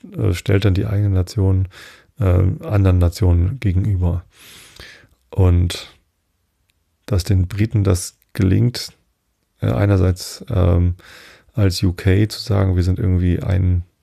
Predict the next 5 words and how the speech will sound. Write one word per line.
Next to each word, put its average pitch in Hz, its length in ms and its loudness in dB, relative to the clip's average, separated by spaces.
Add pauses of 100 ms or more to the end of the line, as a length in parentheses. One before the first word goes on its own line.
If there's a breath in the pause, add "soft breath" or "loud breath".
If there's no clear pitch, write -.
(120)
vereinigtes - 580 -4
Königreich, 123 640 0 (880 loud breath)
äh, 175 80 -2
andererseits 92 920 2
aber, 85 520 4